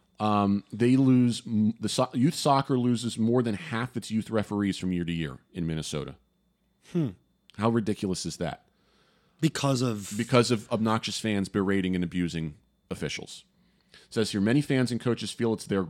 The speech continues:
Speaker 1: right for various reasons to bark at young or newer officials, especially at the lower levels. In turn, those officials are often unsure of how to handle those fans or how to go about dealing with them, so they don't do anything while doing their best to ignore the abuse.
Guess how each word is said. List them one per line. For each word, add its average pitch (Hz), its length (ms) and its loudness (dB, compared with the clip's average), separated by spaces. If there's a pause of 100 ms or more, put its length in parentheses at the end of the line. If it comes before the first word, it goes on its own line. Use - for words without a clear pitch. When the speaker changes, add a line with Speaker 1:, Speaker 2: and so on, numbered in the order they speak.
Speaker 1:
right 98 580 2
for 98 160 -6
various 98 440 -2
reasons 92 300 -4
to 92 100 -8
bark 95 260 -2
at 82 80 -8
young 95 240 0
or 90 80 0
newer 90 300 0
officials, 82 400 -6
especially 92 420 -6
at 87 100 -2
the 85 60 -6
lower 78 260 -2
levels. 87 440 -4 (320)
In 101 160 0
turn, 110 260 0
those 104 180 2
officials 104 360 -4
are 95 100 -2
often 104 320 0
unsure 101 340 0
of 95 80 -2
how 98 140 -2
to 87 80 -6
handle 120 300 -2
those 101 240 -2
fans 90 260 -4
or 87 60 -6
how 95 120 -2
to 95 60 -2
go 95 220 2
about 90 260 -2
dealing 101 280 0
with 82 140 -4
them, 78 220 -6 (220)
so 104 120 -2
they 92 100 2
don't 104 180 2
do 110 160 2
anything 107 360 2
while 92 140 2
doing 95 280 0
their 90 80 0
best 92 260 -2
to 90 80 -6
ignore 87 240 -2
the 85 160 -4
abuse. 87 420 -2